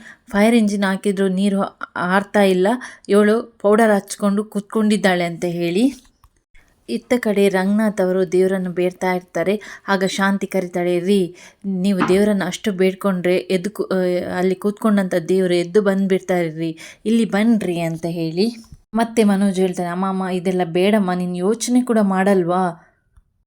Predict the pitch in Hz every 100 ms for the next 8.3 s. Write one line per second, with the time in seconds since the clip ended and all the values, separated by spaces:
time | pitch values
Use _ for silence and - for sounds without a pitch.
0 | _ _ - 208 214 214 - 190 196 214
1 | 185 180 180 180 175 180 175 175 185 208
2 | 196 190 180 185 185 202 180 180 185 202
3 | 240 190 190 185 165 185 185 180 _ 180
4 | 180 185 185 175 175 170 175 170 165 160
5 | 170 165 165 240 277 _ _ _ - 226
6 | 247 208 202 233 220 196 185 185 185 208
7 | 196 175 180 196 202 196 190 185 190 180
8 | - 208